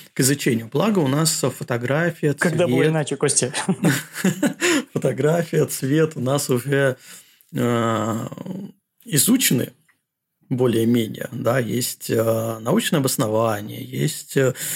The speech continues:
Speaker 1: исследования, есть подтвержденные статистические данные. Э, ну, и не пользоваться этим, ну,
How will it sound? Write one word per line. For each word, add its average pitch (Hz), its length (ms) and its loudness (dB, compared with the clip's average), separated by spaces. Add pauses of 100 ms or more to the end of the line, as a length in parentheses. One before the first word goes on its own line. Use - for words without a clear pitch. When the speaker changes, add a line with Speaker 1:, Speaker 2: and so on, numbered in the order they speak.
(160)
Speaker 1:
исследования, 120 760 2
есть - 160 -4
подтвержденные 135 640 0
статистические - 840 0
данные. 113 720 -2 (680)
Э, 123 500 -4
ну, 147 360 2
и 160 60 2
не 156 120 4
пользоваться 147 600 0
этим, 175 460 0 (260)
ну, 151 640 2